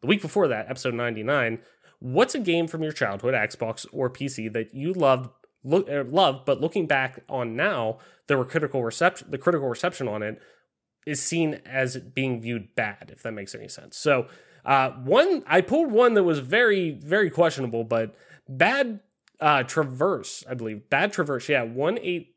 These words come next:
seven said, "Mass Effect. Honestly, the original ga-, release is pretty rough." Now, as somebody who played Mass Effect on P C earlier this year, not the Legendary Edition version or anything, not the newer version, but the original release on Steam,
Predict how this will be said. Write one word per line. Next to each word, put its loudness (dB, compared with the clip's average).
seven -2
said, 2
"Mass -4
Effect. -14
Honestly, 4
the 2
original 2
ga-, -2
release 2
is -6
pretty -6
rough." 0
Now, 2
as 0
somebody 2
who 2
played 2
Mass -2
Effect -10
on 4
P -8
C -4
earlier 2
this -6
year, 0
not -2
the 4
Legendary -2
Edition -8
version -6
or -6
anything, -6
not -6
the -10
newer -4
version, -8
but -6
the -10
original 0
release -4
on -8
Steam, -6